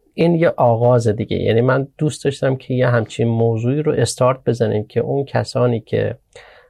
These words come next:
با هم تصمیم گرفتیم که ایران بمونیم،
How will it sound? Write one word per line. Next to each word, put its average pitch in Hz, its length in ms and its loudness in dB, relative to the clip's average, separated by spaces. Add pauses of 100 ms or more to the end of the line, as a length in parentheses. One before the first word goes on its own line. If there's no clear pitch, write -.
(160)
با 113 100 0
هم 127 200 0
تصمیم 120 440 -2
گرفتیم 110 420 -2
که - 140 -8
ایران 110 320 0
بمونیم، 123 840 2